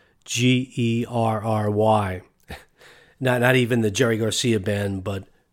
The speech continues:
Jerry, G E R R Y. You know, and, and this is, th-, these tickets were printed by, by the Student Activities Committee. So I guess that, uh, I don't know what it says about education at Orange Community <laughs> College,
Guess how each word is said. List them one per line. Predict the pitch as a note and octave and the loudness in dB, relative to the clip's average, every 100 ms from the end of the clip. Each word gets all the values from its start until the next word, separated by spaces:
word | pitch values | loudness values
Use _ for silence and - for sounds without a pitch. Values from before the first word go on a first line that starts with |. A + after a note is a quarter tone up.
| _ | _
Jerry, | - B2+ A#2 G2 F#2 _ _ _ _ _ _ | -2 0 2 -2 -6 _ _ _ _ _ _
G | A2 A#2 B2+ B2 B2 A#2 | -6 -2 -2 -2 0 0
E | |
R | A#2 A#2 A2+ A2 | 2 2 2 2
R | A2 G#2 | 2 2
Y. | G2+ G#2+ G#2 F#2 - _ _ _ - _ | 0 2 0 -2 -12 _ _ _ -20 _
You | B2 | -2
know, | G#2+ | -2
and, | G#2+ A2+ C3 C#3 | -2 -4 -6 -2
and | A#2+ A#2 A#2 B2 _ _ _ _ _ _ _ _ _ _ _ | -2 -2 -6 -12 _ _ _ _ _ _ _ _ _ _ _
this | - B2+ | -6 -4
is, | B2+ B2 | -4 -6
th-, | C3+ B2+ | -4 -2
these | C3 B2 | 0 0
tickets | - C3 A#2+ B2 | 2 2 2 -2
were | |
printed | A2 - C3 A#2+ G2+ | 0 2 2 2 -2
by, | F#2+ G#2+ G#2 G#2 - _ _ _ _ - | 0 0 0 -4 -12 _ _ _ _ -4
by | A#2 | -2
the | G#2+ | 0
Student | - D#3 C3 A#2 | 2 4 6 4
Activities | G#2 - D3 B2 G#2 - | 2 2 4 4 0 -2
Committee. | - F#2+ F2+ F#2 _ - | -4 -4 -4 -10 _ -10
So | - G#2+ G2 - - _ _ A#2+ | -6 -4 -4 -8 -18 _ _ -2
I | |
guess | A#2 A2+ - - | 2 2 0 -2
that, | A2 G#2 - - | -6 -10 -16 -12
uh, | B2 A2+ - _ - | -10 -10 -12 _ -2
I | A#2+ | 4
don't | B2+ | 6
know | B2+ | 8
what | B2+ | 6
it | A#2 | 4
says | - A#2+ | 4 2
about | A2 A#2 A2 A2 | 2 0 0 -2
education | C3 A2+ A2+ C#3+ B2 - A2+ | -6 -6 0 2 4 2 0
at | G#2+ | 0
Orange | A2 A2 G#2+ | 2 2 0
Community | - A#2 A2 G#2 | 0 0 0 -2
<laughs> | |
College, | - - - B2 A#2 G2 F#2 | -6 -10 -4 -2 -2 -4 -8